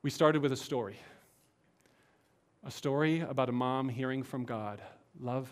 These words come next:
her, love her, love her."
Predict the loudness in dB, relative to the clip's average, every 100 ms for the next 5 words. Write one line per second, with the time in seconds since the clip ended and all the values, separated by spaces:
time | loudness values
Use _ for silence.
0 | -12 -12 -12 -16 _ _ _ _ _ -10
1 | -2 0 0 -4 -10 -12 -12 -18 -20 _
2 | _ _ _ _ _ _ -6 -6 -6 -16